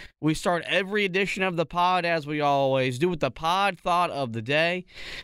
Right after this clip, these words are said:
And we go to a fella by the name of Bob Feller.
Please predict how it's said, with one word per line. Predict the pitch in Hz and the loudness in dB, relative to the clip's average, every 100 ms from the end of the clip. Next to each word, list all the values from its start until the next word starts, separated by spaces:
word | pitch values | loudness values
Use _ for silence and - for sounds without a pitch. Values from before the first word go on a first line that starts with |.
| - | -12
And | 139 156 | -4 -2
we | |
go | 180 208 | 0 0
to | 202 196 | 0 0
a | 165 | 0
fella | - 208 214 220 | 0 0 0 0
by | 185 190 | 0 0
the | 180 | 0
name | 170 180 185 | 0 0 2
of | 156 127 120 | 0 -2 -2
Bob | 156 170 170 160 135 113 | 0 2 0 -2 -4 -10
Feller. | - - 190 143 127 160 | -6 0 0 2 0 -2